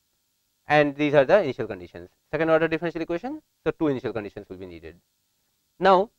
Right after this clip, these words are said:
if we take the Laplace transform of both sides of this using the rules for Laplace transforms of derivatives,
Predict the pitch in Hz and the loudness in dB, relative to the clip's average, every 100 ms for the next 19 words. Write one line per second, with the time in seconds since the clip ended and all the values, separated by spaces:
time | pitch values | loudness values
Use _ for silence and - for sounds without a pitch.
0 | _ _ _ _ _ _ _ _ _ _ | _ _ _ _ _ _ _ _ _ _
1 | _ _ 175 185 190 220 220 202 180 185 | _ _ -2 0 4 4 8 8 8 4
2 | 180 165 175 156 147 139 _ _ _ _ | 4 0 0 2 2 2 _ _ _ _
3 | _ _ _ _ 120 156 - 123 131 - | _ _ _ _ 2 2 4 2 2 -6
4 | 113 113 107 117 - _ _ _ _ _ | -6 -4 -2 -2 -4 _ _ _ _ _
5 | _ 135 170 190 175 165 240 _ _ _ | _ 0 4 6 4 2 -4 _ _ _
6 | _ 131 135 131 135 _ _ _ 131 147 | _ 2 4 2 -2 _ _ _ 0 2
7 | 147 170 _ _ 131 123 202 - _ 123 | 0 -4 _ _ 2 2 0 -8 _ -2
8 | 127 135 - 123 - 117 113 113 110 _ | 0 0 -2 -6 -4 -8 -4 -4 -4 _
9 | _ _ 117 127 123 113 117 165 | _ _ -8 -4 -2 -2 -4 -8